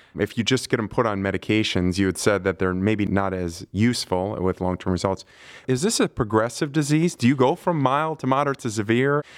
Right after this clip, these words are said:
It, does it help to go early in a surgical intervention, or do we need to just put on the brakes and say, "You're mild, y-, you need to be put on medications, and this will normally get a little bit better"?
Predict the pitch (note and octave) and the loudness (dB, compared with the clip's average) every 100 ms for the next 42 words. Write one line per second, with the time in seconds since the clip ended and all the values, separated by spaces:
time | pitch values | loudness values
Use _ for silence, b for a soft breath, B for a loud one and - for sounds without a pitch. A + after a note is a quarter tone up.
0 | B B - F#2 F#2 F#2 - C3 - G#2+ | B B -2 0 0 0 0 -2 -2 -2
1 | A2+ A2 G#2 B B B C#3 C#3+ D3+ D#3 | 0 0 -4 B B B 4 6 4 4
2 | C#3+ C3+ - C#3+ B2 C3+ C3 A#2+ A#2+ B2+ | 2 0 0 -2 0 0 0 0 0 0
3 | B2 G#2 G#2 A2 G#2 F2+ G2+ - B2 A2+ | -2 0 0 0 0 0 -2 0 -2 0
4 | G2+ G#2 - F#2+ - F#2+ F#2 - D#2+ C#2+ | 0 -2 -2 -4 0 0 0 -6 -6 0
5 | B2+ C3 A2 G2 D#2+ D2+ E2+ G2+ G#2 G#2+ | 2 2 0 -2 -6 -10 -10 -10 -2 2
6 | A#2+ A2 G2+ F#2+ G2+ F2+ F#2 F2 F2 F#2 | 2 2 0 2 0 0 -2 -2 -4 -2
7 | F2+ F2+ F#2 F2 G2 F2+ F#2 F2+ - G#2 | -2 -2 -2 0 0 0 0 0 0 0
8 | G2+ F2+ F#2+ F#2+ F#2 F2+ F2+ F2 E2 E2 | -2 0 0 0 -2 -2 -2 -2 -2 -4
9 | E2 E2 F2 | -4 -6 -8